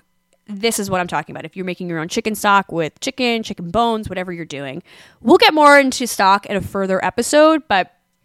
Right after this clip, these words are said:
saving some of these scraps can make your stock really have a robust flavor. But bouillon cubes are also amazing or better than bouillon, the paste. I love bouillon cubes. I think it's a really cost-effective way to just get, like, a quick and easy stock.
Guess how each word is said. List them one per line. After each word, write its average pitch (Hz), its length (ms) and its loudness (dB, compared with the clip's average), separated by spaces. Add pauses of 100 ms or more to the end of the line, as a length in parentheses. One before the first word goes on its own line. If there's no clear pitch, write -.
saving 320 340 2
some 240 140 -2
of 214 60 0
these 190 120 -4
scraps 190 480 2 (280)
can 220 160 2
make 202 260 2
your 196 140 -2
stock 180 580 -2 (340)
really 202 680 -4
have 185 160 -8
a 175 80 -6
robust 170 460 -4
flavor. - 420 -18 (420)
But 392 300 6
bouillon 320 440 -2
cubes 311 320 -4
are 285 140 2
also 262 260 2
amazing 240 480 -4
or 196 100 -2
better 202 220 -2
than 202 140 -6
bouillon, 196 440 -10
the 175 60 -8
paste. 185 480 -6 (600)
I 302 200 6
love 226 280 2
bouillon 247 320 -6
cubes. 247 340 -6
I 220 60 -4
think 214 160 -8
it's 202 80 -10
a 202 60 -8
really 202 220 -8
cost-effective 196 720 -8
way 180 220 -4
to 185 80 -6
just 180 160 -8
get, 190 140 -6
like, 175 100 -8
a 175 80 -8
quick - 300 -8
and 190 100 -4
easy 180 300 -6
stock. 196 680 0